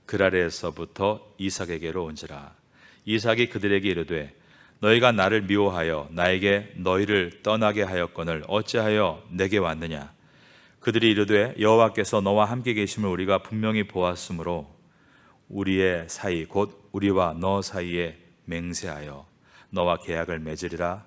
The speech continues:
말하였노니라." 그들이 "여호와께서 이삭 당신과 함께 계심을 우리가 보았습니다"라고 말하고 있는 것은 어떻게 보면 신앙 고백을 하고 있다라고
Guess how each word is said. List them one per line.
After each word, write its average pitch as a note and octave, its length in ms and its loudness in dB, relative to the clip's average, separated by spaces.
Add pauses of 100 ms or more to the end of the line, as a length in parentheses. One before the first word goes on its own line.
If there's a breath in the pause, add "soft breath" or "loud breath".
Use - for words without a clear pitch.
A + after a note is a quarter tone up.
(120)
말하였노니라." D#2+ 1200 -10 (680 soft breath)
그들이 B2+ 600 0 (640 soft breath)
"여호와께서 A#2 640 4
이삭 A#2+ 400 -2
당신과 A2 460 -2
함께 B2+ 260 -4
계심을 A2 380 -2
우리가 G2 400 -2
보았습니다"라고 F2+ 2250 -6
말하고 E2+ 440 -4
있는 E2 200 -10
것은 D#2 360 -10 (1160 soft breath)
어떻게 A2 240 0
보면 A#2+ 300 -2
신앙 F3+ 380 -2
고백을 G2+ 340 -2
하고 A#2+ 200 -4
있다라고 D#2+ 680 -10